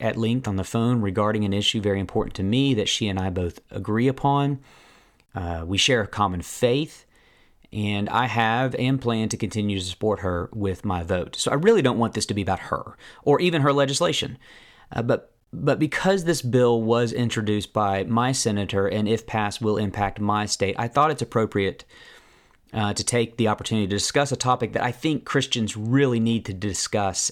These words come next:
and engage, uh, because it really is starting to take place all over our country. The bill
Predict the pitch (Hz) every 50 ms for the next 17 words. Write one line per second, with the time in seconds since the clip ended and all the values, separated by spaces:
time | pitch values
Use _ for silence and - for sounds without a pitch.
0 | - _ - 110 107 104 101 98 95 92 - - 110 95 90 90 87 87 101 92
1 | 87 85 82 - - - - - - - - - - - - _ - 107 101 98
2 | 98 98 107 - 117 110 127 - 156 160 170 143 127 120 113 - - 117 110 107
3 | 101 - - - 117 107 101 - - - - _ - - 113 107 101 95 90 -
4 | - - - 107 98 98 95 95 87 90 85 85 - - 95 87 80 - - -
5 | - - - _ _ _ _ _ _ _ _ _ _ _ _ _ _ _ _ _
6 | _ _ - - - 131 120 120 117 151 185 202 180 127 113 113 113 110